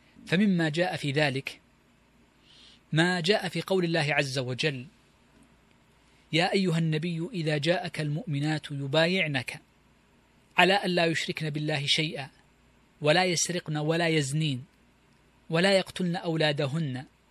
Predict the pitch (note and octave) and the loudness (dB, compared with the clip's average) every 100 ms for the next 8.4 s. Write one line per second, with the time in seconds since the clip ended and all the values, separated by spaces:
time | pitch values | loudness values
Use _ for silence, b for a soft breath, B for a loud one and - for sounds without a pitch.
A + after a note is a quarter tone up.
0 | _ _ D#3 E3+ F3+ F#3+ - F3 D#3+ D3+ | _ _ 2 4 4 2 -2 -4 -2 -2
1 | D3+ C3+ - F3 D#3+ D#3 D3+ - D#3 E3+ | -4 -6 -6 -4 -2 -2 -4 -2 -2 -2
2 | E3 D3 D#3 D3 D#3+ F3 F3+ D3+ D3+ C#3+ | -2 -4 -4 -2 -2 -2 -4 -4 -4 -4
3 | E3+ E3 D3+ E3 D3+ C3+ C#3+ C#3 E3+ - | -2 -2 -4 -4 -6 -6 -4 -2 -2 -4
4 | E3+ E3+ D3 D#3 D3+ D#3+ C#3+ b b b | -4 -4 -4 -2 0 0 -2 b b b
5 | b b b b b b D#3 F3+ G#3 E3 | b b b b b b 2 4 4 2
6 | - F3+ E3+ E3 E3+ D#3+ - E3 C#3+ - | 0 -2 -2 -2 0 0 2 0 -2 -8
7 | _ _ _ _ - - - D#3+ E3+ E3 | _ _ _ _ -20 -20 -4 4 6 4
8 | C#3+ B2 D3+ C#3 | 0 -2 -2 -2